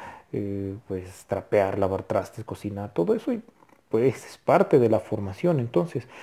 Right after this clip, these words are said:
no, no, el que la madre se dedique a la maternidad no es por el quehacer, eso lo hace el hombre y la mujer,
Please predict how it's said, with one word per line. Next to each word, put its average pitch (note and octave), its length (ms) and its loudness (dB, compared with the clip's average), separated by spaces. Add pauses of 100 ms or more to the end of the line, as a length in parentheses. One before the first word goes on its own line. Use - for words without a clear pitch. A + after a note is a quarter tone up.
(220)
no, F3+ 200 4
no, D3+ 300 4
el G2+ 420 -2
que A2+ 340 2
la A2+ 120 4
madre D#3 320 4
se A#2+ 160 -2
dedique A#2+ 320 2
a C#3 40 6
la A#2+ 80 4
maternidad A2 580 -2
no C#3+ 100 0
es - 60 -4
por B2+ 160 -2
el G2+ 120 -4
quehacer, - 340 -4
eso A#2+ 220 -2
lo C#3 140 4
hace C#3+ 180 -2
el A#2+ 100 2
hombre A#2 220 0
y - 20 -2
la G2 100 0
mujer, - 340 -10